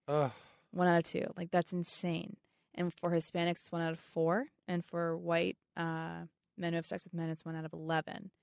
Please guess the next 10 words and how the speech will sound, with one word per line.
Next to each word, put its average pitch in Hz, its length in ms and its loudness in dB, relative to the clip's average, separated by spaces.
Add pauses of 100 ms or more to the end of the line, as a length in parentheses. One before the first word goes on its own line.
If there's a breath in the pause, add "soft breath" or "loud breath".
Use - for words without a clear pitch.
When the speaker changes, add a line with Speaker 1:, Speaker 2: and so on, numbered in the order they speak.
(500)
Speaker 2:
So 196 160 0
prep 220 360 6
is 185 160 -2
a 185 60 0
really 185 260 2
great 175 300 2
way 170 500 2
to - 100 -8
just, 170 360 -2
like, 170 340 -4